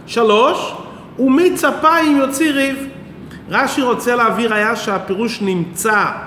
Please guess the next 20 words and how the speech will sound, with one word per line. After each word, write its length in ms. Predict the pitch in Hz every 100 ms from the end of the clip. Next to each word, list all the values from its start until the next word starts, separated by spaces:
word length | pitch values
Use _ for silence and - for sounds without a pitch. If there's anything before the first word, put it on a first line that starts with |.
| - - -
זה 200 | 160 180
נסחט. 840 | 170 - - - 247 277 - - - - - - - - -
מדוע 340 | 180 165 285
הוא 100 | 294
לא 200 | 294 302
מביא 260 | 311 269 330
את 100 | -
תחילת 420 | - 285 311 339
הפסוק? 500 | 349 359 285 - 143 - - - - 175
מדוע 360 | 226 233 302
הוא 100 | 311
מביא 280 | 285 269 285
רק 200 | 294 294
את 120 | 269
סיום 400 | - 254 285 330
הפסוק, 560 | 269 - 220 - 233 -
"מיץ 300 | 240 262 254
אפיים"? 500 | 240 254 269 247 139 - - - -
שבפסוק 680 | 202 226 233 214 320 -
עצמו 480 | 285 185 - 302 370